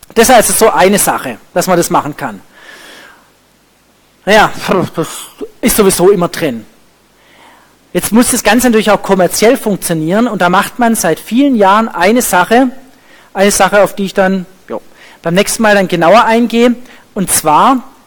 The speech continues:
versucht man, die Daten näher an den Kunden ranzubringen. Wenn schon das Netz nicht so toll ist, dann habe ich eben hier meinen Originalserver, hier meine vielen Clients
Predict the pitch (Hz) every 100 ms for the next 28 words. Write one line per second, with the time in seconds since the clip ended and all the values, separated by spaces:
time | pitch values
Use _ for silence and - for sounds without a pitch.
0 | _ - - 180 - 254 302 - - 156
1 | 160 226 294 - - _ _ - 180 180
2 | 156 185 - 262 254 - 165 190 214 226
3 | 208 208 - 220 220 196 156 151 - -
4 | 160 117 110 - _ _ _ _ _ _
5 | _ _ _ _ _ - - 156 226 311
6 | 277 196 - 196 233 - - - 202 -
7 | 180 - 226 277 202 254 - - - -
8 | 202 202 233 240 240 220 214 202 - -
9 | 220 233 214 208 190 180 165 165 214 -
10 | 247 247 262 269 - _ 214 220 214 196
11 | - 196 175 - 226 220 214 277 -